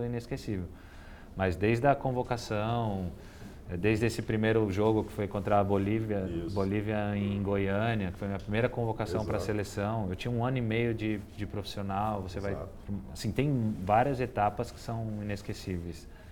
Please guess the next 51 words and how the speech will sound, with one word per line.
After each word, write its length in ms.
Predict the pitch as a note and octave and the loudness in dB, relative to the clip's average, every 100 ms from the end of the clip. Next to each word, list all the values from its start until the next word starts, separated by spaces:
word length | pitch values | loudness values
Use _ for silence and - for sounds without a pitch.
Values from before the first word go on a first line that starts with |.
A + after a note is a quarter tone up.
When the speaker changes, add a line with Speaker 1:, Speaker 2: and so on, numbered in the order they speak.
| - - | -18 -16
Speaker 1:
Acho 100 | - | -6
que 60 | |
o 40 | G#2+ | -2
momento 360 | G2+ G#2 G2+ | 0 0 -2
chave 460 | G2 G2+ F#2+ G#2 A#2+ | -4 0 0 0 -2
é 240 | B2+ B2 | -2 -2
a 60 | A2+ | 2
Speaker 2:
Tudo 180 | C3 E3+ | 4 8
Speaker 1:
hora 80 | F#3 | 8
Speaker 2:
era 20 | |
Speaker 1:
que 40 | F3+ | 10
Speaker 2:
novidade, 440 | F3+ F3 B2+ G#2+ G2 | 8 10 10 8 6
né? 80 | |
Cada 220 | G2+ D3+ D#3+ | 6 8 8
etapa 300 | D#3+ D#3 E3+ | 10 8 8
era 80 | E3 | 8
uma 140 | E3 | 8
novidade, 460 | E3 D#3 C#3+ C#3+ C#3 | 8 6 6 6 8
Speaker 1:
Tudo 160 | F#3 | 10
Speaker 2:
que 40 | F3+ | 12
Speaker 1:
era 140 | E3 | 12
Speaker 2:
uma 140 | D3 C3+ | 10 8
coisa 20 | |
Speaker 1:
novidade 440 | A#2+ B2 C3 G2+ | 12 12 12 12
Speaker 2:
acontecendo, 520 | G2 G2 A2+ A#2+ A#2 G2+ | 8 6 6 6 6 2
Speaker 1:
e, 60 | |
Speaker 2:
né? 80 | G#2 - | -2 -2
Speaker 1:
e, 500 | A2+ A#2 A#2 A2 G#2 - - - - - | 0 2 4 4 0 -4 -12 -16 -12 -8
e 120 | F#2+ - - - - - | -8 -10 -16 -16 -14 4
eram 240 | A#2 B2+ | 6 8
amistosos 480 | C3+ B2 - C#3 C3+ | 6 4 4 4 2
só 300 | - - C3+ | -2 4 4
pra 200 | C3+ C#3+ | 4 2
jogadores 460 | C3 B2+ A#2+ B2 A#2+ | 4 2 4 2 2
que 80 | |
atuavam 320 | B2 B2 A#2+ A#2 | 0 2 2 2
no 100 | A#2 | 2
Brasil, 460 | A#2 A2 F#2+ F2 E2 | 2 2 0 -2 -4
no 100 | F2 | -6
Speaker 2:
Isso. 80 | D2+ | -2
Speaker 1:
começo. 420 | F#2+ F2+ D2+ - - - - - - - | -2 -2 -4 -12 -16 -18 -18 -18 -18 -4
Teve 240 | - G#2 B2 | 0 2 4
um 120 | D#3+ | 4
amistoso 420 | D#3 - C3+ A#2+ | 2 2 0 0
só, 240 | - A2+ | 2 2
que 80 | B2 | 2
foi 100 | B2 | 0
contra 240 | A2+ G#2+ G#2+ | 0 0 -2
Portugal, 600 | - G2+ G#2 F#2+ A#2 - - - - - - - - - - - - | -4 -4 0 2 2 -2 -14 -16 -16 -18 -16 -16 -16 -18 -18 -12 4
pra 140 | A2 | 6
quem, 400 | G#2 A#2 A#2+ A#2 | 8 6 4 2